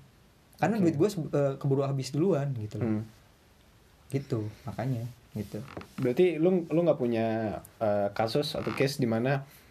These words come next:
Speaker 2: dalam satu minggu lu harus kuliah dan kerja juga di dalam minggu yang sama?
Speaker 1: Hmm, kalau
Speaker 2: Ke-,
Speaker 1: misal
Speaker 2: kecuali yang tadi yang, yang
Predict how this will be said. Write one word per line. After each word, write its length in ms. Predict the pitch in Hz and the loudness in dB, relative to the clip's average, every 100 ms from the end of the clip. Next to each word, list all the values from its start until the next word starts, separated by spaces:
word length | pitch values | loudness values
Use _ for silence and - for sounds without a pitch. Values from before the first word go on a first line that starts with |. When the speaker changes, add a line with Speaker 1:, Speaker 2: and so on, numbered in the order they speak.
| - - | -14 -4
Speaker 2:
dalam 260 | 117 110 113 | 2 2 2
satu 200 | 120 113 | 0 0
minggu 420 | 110 107 127 143 | 0 2 2 2
lu 80 | 139 | 0
harus 260 | 113 107 | 0 -2
kuliah 440 | - 110 107 110 139 135 | -4 0 2 2 0 -2
dan 380 | 120 131 127 | 0 2 2
kerja 280 | 113 123 113 | 0 0 2
juga 220 | 101 110 117 | 0 0 0
di 120 | 110 | 0
dalam 180 | 107 104 | 0 0
minggu 160 | 101 | 0
yang 120 | 101 95 | -2 0
sama? 280 | 98 95 95 - _ _ _ _ _ _ _ _ _ - | 0 0 -2 -10 _ _ _ _ _ _ _ _ _ -8
Speaker 1:
Hmm, 1120 | - 208 226 226 233 233 233 233 233 233 214 - - | 0 0 0 -2 -2 -2 -2 -2 -2 -2 -4 -8 -14
kalau 300 | - 170 175 | 2 4 6
Speaker 2:
Ke-, 80 | 175 | 4
Speaker 1:
misal 240 | 180 170 175 | 2 4 6
Speaker 2:
kecuali 160 | 156 | 6
yang 100 | 165 | 4
tadi 180 | 160 143 | 2 4
yang, 160 | 156 147 135 | 2 2 0
yang 220 | 123 123 | 0 0